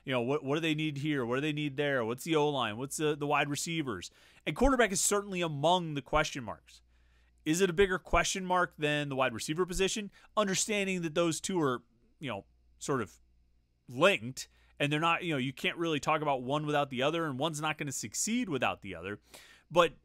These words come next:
where do you have more questions? Do you have more questions about the quarterback or the wide receivers? Do you have more quar-, questions about the quarterback or the O-line depth?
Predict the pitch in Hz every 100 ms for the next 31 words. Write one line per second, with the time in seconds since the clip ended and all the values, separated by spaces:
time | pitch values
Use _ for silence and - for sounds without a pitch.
0 | - 170 120 160 214 202 185 170 156 180
1 | 185 - 82 135 160 156 151 156 170 156
2 | 143 - 185 202 220 233 208 160 156 143
3 | - 151 - - - _ _ _ 156 160
4 | 151 175 180 175 180 165 156 147 - 180
5 | 196 226 214 170 143 143 143 - 160 143
6 | 120 104 101 -